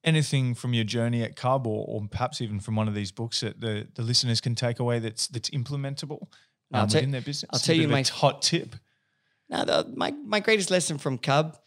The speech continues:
Speaker 2: is still there is always a way. That's, that's, that's definitely my greatest lesson from Cub. But one thing that, that always sticks with me and that I really, really love is something my dad used to say,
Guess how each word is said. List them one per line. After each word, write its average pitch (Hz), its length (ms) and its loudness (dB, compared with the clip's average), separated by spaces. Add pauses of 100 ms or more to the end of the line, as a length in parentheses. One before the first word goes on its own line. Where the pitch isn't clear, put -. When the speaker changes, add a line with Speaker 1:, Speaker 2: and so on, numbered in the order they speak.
(480)
Speaker 2:
is 135 140 0
still 151 440 2
there 127 220 4
is 120 120 2
always 117 280 2
a 113 60 -2
way. - 280 -8 (380)
That's, - 380 -6 (460)
that's, - 400 -2 (680)
that's 131 180 -4
definitely 120 340 -6
my 110 120 -8
greatest - 300 -12
lesson - 240 -14
from - 240 -16
Cub. 135 260 -8 (400)
But 151 280 0 (120)
one 156 320 -2
thing 127 300 0
that, 117 300 -4 (920)
that 113 220 -2
always 117 240 -2
sticks - 280 -8
with 117 120 -4
me 117 400 -6
and 117 120 -16
that 113 100 -4
I 110 40 -4
really, 120 300 -4
really 113 180 -6
love 107 380 -8 (600)
is 120 180 -2
something 123 280 0
my 110 80 0
dad 123 280 0
used 117 180 -6
to - 80 -8
say, 123 420 -4